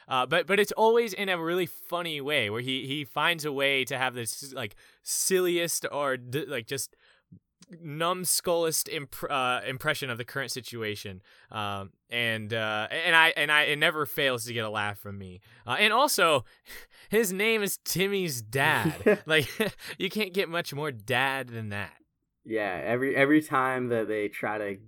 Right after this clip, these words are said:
Speaker 2: give his name on the show, there's always, like, a, like, a truck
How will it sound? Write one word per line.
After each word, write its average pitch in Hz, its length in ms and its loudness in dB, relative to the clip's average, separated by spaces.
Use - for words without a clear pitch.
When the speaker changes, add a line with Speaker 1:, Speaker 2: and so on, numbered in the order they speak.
Speaker 2:
give 107 220 -2
his 107 220 -4
name 101 520 -8
on 107 180 -6
the 98 80 -8
show, 101 460 -4
there's 104 220 -4
always, 98 400 -2
like, 95 300 -6
a, 82 380 -6
like, 82 140 -10
a 78 60 -8
truck - 480 -4